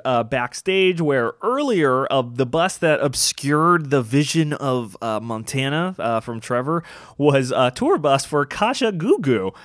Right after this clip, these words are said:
the s-, band that had the one, the one-hit wonder, literally one of these one-hit wonder bands. There's so many in the soundtrack for this season, uh, that did the song Too Shy, which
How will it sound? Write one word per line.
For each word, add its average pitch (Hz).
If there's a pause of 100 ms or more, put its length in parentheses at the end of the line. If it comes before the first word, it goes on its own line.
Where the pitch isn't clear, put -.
(200)
the 156 (680)
s-, -
band 175
that 185
had 190
the 180
one, 175
the 156
one-hit 220
wonder, 175
literally 143 (280)
one 147
of 156
these 143
one-hit 151
wonder 135
bands. 120
There's 123
so 165
many 143
in 127
the 120
soundtrack 131
for 131
this 120
season, 127 (440)
uh, 131
that 131
did 147
the 139
song 156
Too 208
Shy, 131
which 143